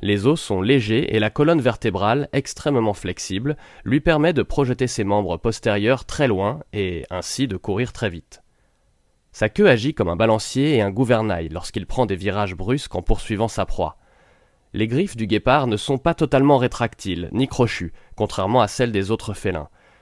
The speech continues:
Cette particularité lui permet d'avoir une très bonne adhérence au sol pour courir très vite, mais a aussi pour effet qu'elle s'use rapidement, ce qui l'empêche de grimper aux arbres pour y cacher ses proies, par exemple, ou de s'en servir pour se battre.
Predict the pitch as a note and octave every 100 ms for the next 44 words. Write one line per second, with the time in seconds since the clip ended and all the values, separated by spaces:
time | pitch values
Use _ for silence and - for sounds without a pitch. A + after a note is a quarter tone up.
0 | _ - F#2 G2+ - F#2 E2+ E2 E2+ C3
1 | C#3+ A#2 B2 C3+ E3 A#2+ A2+ C#3+ B2+ G2+
2 | - C#3 C3+ B2 G#2+ G#2 G#2+ - F#2+ -
3 | G2+ D3 - F2 - A2+ G#2+ - C#3 G2
4 | A#2 - - - - A2+ A#2 C#3 - G3+
5 | E3 B2 A2+ A#2+ C3 G2 - B2+ G#2+ F#2+
6 | A2 A2+ F2+ E2 - - G2+ - F2+ B2+
7 | C3 G#2+ F#2+ F#2+ - A#2 F#2+ G2 A#2+ A#2
8 | F2+ - F2+ E2+ F2 - C3 B2+ - -
9 | F#2 - D#2+ E2+ E2+ D2+ - - - -
10 | - A2+ G2+ - G2 G#2+ G2+ D3 C#3+ G2+
11 | - F#2 F2 - -